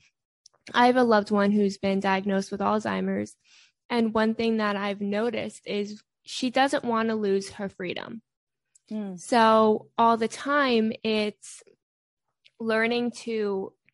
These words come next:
Speaker 1: give her exercises and give her things to do that helps encourage that freedom, but within the bounds of what she can do safely. So I really love how you brought that piece up. Also, the familiarity.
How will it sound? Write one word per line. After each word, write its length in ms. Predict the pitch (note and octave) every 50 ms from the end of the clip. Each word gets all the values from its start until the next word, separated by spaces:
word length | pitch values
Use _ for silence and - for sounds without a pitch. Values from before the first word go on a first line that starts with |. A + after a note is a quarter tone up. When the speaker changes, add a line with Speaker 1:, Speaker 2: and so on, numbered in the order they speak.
| _ _ _ _
Speaker 1:
give 220 | B3 D4 G4 F#4+ -
her 200 | - A#3+ G#3 G3+
exercises 880 | G3+ G3 A3 - - - D#4 C4+ - - A3+ G#3 G3+ G#3 - A3 - A3+
and 120 | G#3+ G#3+
give 120 | A#3+ A#3+
her 100 | B3 B3+
things 380 | B3 - A#3+ A#3 A#3 A3+ - -
to 100 | - G#3+
do 220 | A3 A#3+ B3 A#3+
that 300 | A3+ G#3+ G#3 G#3+ G3+ - - _ _
helps 300 | - G#3+ A3+ A3+ - -
encourage 580 | A#3 A3+ G#3+ - - A#3 B3 C4+ B3+ A#3 - -
that 220 | - G#3 G3 F#3+ -
freedom, 480 | - G#3 G3 G3 G#3 G#3 G3+ G#3 G#3+ - _ _ - - _ _ _ _ _ _ -
but 160 | A3 G#3+ -
within 320 | A3 A3 G#3+ A#3 A3+ A3
the 80 | G#3+ G3+
bounds 380 | G3 G#3+ G#3 G3+ G3 F#3+ F#3+ -
of 120 | G3 G3+
what 160 | F#3+ - -
she 160 | - - G#3
can 280 | - - G#3 G3 G3 G3
do 220 | F#3+ F#3 F3+ F#3
safely. 760 | F#3 - - - A#3 A3 G#3 - - - - - B3 A3+ - - - - - _ - - _ _ _
So 140 | - - A#3+
I 60 | A3+
really 400 | A3 A3 G#3+ A3+ A3+ A#3 A#3 A3+
love 200 | A3 G#3+ G#3 G#3
how 100 | - G#3+
you 160 | G#3 G3 G3
brought 280 | G3 G3 F#3+ F3+ - -
that 220 | G3+ G3 F#3 -
piece 340 | - - A3 G3+ F#3+ - -
up. 280 | G3+ F#3+ F#3 F#3 - _ _ _ _ _ _ _ _ _ _ _ _ _ _ _ _
Also, 800 | - A3+ B3 C#4 B3+ - - A#3+ G#3+ G#3 G3+ G3+ G3+ G3+ A3 - _ _ _ _ _ _ _
the 120 | - B3 A3+
familiarity. 960 | - B3 A#3+ A#3+ A#3+ A#3+ A#3+ A3+ A3 A3+ A#3+ A#3 G#3+ G#3 G#3 G#3 - A#3+ A3